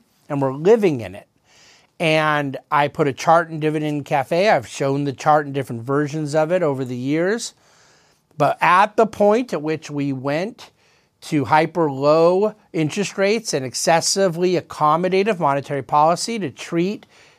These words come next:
the, uh, growth, um, implosion that was the financial crisis.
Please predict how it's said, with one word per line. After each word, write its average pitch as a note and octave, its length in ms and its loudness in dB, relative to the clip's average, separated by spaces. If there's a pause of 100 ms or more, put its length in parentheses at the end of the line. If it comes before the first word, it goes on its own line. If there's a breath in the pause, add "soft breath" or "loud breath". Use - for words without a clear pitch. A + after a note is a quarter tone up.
the, D3 420 2
uh, C3 300 4
growth, C#3 920 0 (460 soft breath)
um, D#3 300 2
implosion F3 920 2
that E3+ 100 0
was D3 280 2
the D3 100 -4
financial D3+ 440 -6
crisis. D#3+ 760 -2